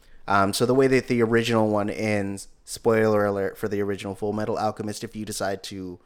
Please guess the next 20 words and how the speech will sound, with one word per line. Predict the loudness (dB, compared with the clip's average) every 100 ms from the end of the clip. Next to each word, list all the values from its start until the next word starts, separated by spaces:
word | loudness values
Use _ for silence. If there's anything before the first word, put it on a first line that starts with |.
| _ _ _ -2
watch | 0 2 0
it, | -2 -4 _ _ _ _ 0
um, | 4 4 4 0 -4 -10 -14 -20 -20 -20 -20 -20 -20 -20 -20 -20 -4
is | 2 4 6 4 0 -6 -2
they, | 2 4
like, | 4 2 -4 _ -6
dispatch | -4 2 2 2 -2
with | -2 -2 -4
the, | -2 0 0 -2 -4 -10 -16 -20 _ -18 -2
uh, | 2 4 4 2 -2
the | -4 -2
homunculi, | 2 2 2 2 4 4 2 2 2
uh, | 0 2 4 4 2 2
and | 2 2 0
they | 0 0
man-, | 0 -2 0
a | 0
lot | 4 4
of | 4
stuff | -4 -6